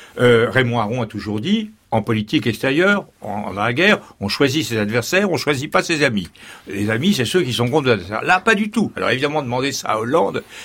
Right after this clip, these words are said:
qui est le prince de la décision, là, on applique la, la, la doctrine Enarda, euh, et, c'est-à-dire qu'on choisit pas, euh, entre, entre la famille. Alors on est à la fois, euh,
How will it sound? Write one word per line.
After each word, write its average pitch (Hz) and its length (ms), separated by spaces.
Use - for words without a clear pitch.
qui 120 100
est - 20
le 104 60
prince 156 240
de 113 80
la 95 100
décision, 139 560
là, 135 140
on 123 120
applique 131 460
la, 120 300
la, 113 280
la 113 140
doctrine 120 400
Enarda, 120 520
euh, 110 760
et, 110 220
c'est-à-dire 113 420
qu'on 113 140
choisit 95 360
pas, 190 340
euh, 107 120
entre, 107 240
entre 107 200
la 113 100
famille. 190 460
Alors 110 200
on 123 120
est 127 160
à 156 60
la 147 120
fois, 131 400
euh, 107 160